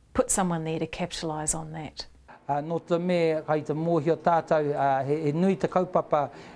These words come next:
Speaker 2: e pāna ki te kere hunu, ai, i reira, i ki Rau Kura-, Kumara Basin, koere te kaupapa nui i reira.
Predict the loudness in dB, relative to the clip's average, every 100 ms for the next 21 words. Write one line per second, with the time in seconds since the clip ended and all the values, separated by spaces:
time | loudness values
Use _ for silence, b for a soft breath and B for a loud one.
0 | 0 2 2 2 0 -2 -2 -2 2 4
1 | 4 4 4 4 2 0 -4 -12 -12 0
2 | 4 4 4 2 0 -2 0 0 -2 -8
3 | B B B B 0 2 0 0 0 -2
4 | -2 0 4 4 4 2 2 0 0 -2
5 | -6 0 4 4 4 0 0 2 0 0
6 | 2 2 2 0 -2 2 2 0 -4